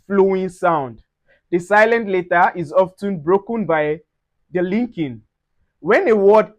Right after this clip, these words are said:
ending in a silent consonant is followed by a word starting with a vowel or a silent H,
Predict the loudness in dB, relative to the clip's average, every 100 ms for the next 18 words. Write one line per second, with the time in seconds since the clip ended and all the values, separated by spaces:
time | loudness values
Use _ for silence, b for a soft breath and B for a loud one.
0 | -4 -2 0 -2 -4 -4 -4 -2 -4 2
1 | 4 4 2 0 -6 -4 -4 -4 -4 -6
2 | -10 -12 -10 -2 2 2 0 0 -2 0
3 | 2 2 0 _ -2 -2 0 -4 -4 -4
4 | -6 -4 -4 -2 -2 -4 0 0 -2 -8
5 | -2 0 2 -2 -4 -6 -6 -6 _